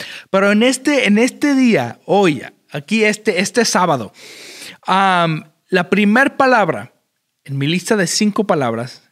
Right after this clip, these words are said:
que todo líder debería de, de evitar es la palabra irresponsabilidad. Irresponsabilidad. ¿Qué significa eso? Ah, significa que este, a este líder le encanta esta frase. Para cada palabra le vamos a tener frases, ¿verdad?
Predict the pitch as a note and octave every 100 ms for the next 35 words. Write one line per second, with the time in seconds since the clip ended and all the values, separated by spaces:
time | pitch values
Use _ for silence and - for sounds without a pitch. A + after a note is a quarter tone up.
0 | _ - C3 D3 E3+ G3 F#3+ F3 D#3+ C#3
1 | C#3 D3+ E3 F#3 A3 D#3 D#3 F3 G#3+ D3
2 | C3 D#3 - - - - G#3 G3 A#3+ A#3+
3 | G3+ D#3+ D#3 F3 G#3 _ _ _ _ _
4 | _ G3 A3 G3+ G3+ G3+ G3 G3 E3+ D#3+
5 | C3+ G#2+ - _ _ _ _ _ G3 F3+
6 | F3+ F#3 F3 E3 C#3+ A#2+ - A3+ C#4+ D4
7 | C4+ C4+ A#3+ A3+ - A#2 - - - -
8 | - _ E3 G3 G3+ A#3+ A#3 A3+ D#4 D#4+
9 | D#4 D4 D4 C4+ A3 - G#3+ A3+ A#3+ -
10 | D4 B3+ G3 G#3+ B3 - D4 B3 A#3+ A#3+
11 | A3 G3 F3+ G3 G#3 G3+ - F3+ F#3 E3
12 | - - F#3 G3+ B3+ C#4 B3+ G#3+ A#3+ F#3+
13 | E3+ G3 G3 D#3 D#3+ E3 - G2 - G#2+
14 | D3+